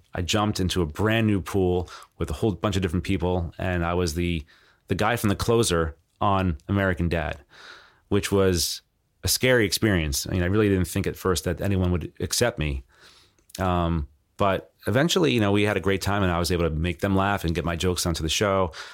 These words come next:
I thought I brought something to the show that was beyond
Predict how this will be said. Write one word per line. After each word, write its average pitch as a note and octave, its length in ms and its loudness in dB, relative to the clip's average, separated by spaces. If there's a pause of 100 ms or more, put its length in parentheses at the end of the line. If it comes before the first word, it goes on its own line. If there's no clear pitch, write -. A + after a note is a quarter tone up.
(120)
I F#2+ 80 -4
thought G2 160 0
I F2+ 60 2
brought F#2 320 0
something G2 260 0
to F2 80 -4
the E2+ 80 0
show F#2 380 2
that E2 180 -2
was F2 380 -2 (680)
beyond G#2 480 2